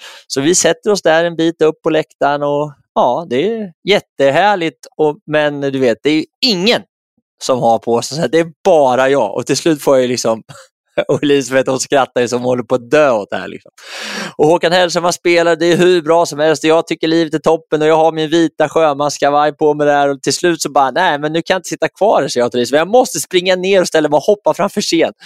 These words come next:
Så hon bara, "Ja, där går Sticke Fredrik iväg själv i vit, eh, sjömanskostym och ställer sig och hoppar framför scen i konserthuset."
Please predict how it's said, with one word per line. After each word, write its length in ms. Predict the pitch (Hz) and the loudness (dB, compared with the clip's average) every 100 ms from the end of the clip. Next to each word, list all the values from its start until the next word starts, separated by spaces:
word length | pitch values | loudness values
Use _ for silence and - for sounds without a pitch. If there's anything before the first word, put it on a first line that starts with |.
| - - - - - - _ _ - | -20 -20 -20 -20 -20 -20 _ _ -4
Så 80 | 143 | -2
hon 240 | 147 135 | -2 -2
bara, 220 | 117 110 - | 0 0 2
"Ja, 400 | 151 135 131 156 - _ - | 2 2 2 -2 -12 _ -2
där 200 | 156 165 | 0 0
går 420 | 160 170 165 160 - | 2 2 2 0 -6
Sticke 340 | - 165 156 | -4 -2 -2
Fredrik 360 | 156 156 156 156 | 0 0 0 0
iväg 520 | 147 147 160 160 151 | 0 2 -2 -6 -8
själv 540 | - 156 165 180 180 - _ 147 | 0 2 2 -2 -6 -14 _ -2
i 100 | 151 | 0
vit, 420 | 151 160 151 - | 2 0 0 0
eh, 140 | 151 | 0
sjömanskostym 880 | 139 165 143 143 - 139 - 156 151 | 2 0 2 -2 -2 -2 0 0 0
och 80 | 147 | -2
ställer 240 | 151 147 | 0 0
sig 100 | 139 | 0
och 60 | 135 | 0
hoppar 300 | 156 - 143 | -2 -2 -4
framför 280 | 143 139 131 | -2 -2 -4
scen 360 | - 151 143 | 0 2 2
i 40 | 139 | 0
konserthuset." 880 | 214 - 151 135 143 156 151 120 | -4 -2 0 0 0 -2 0 -2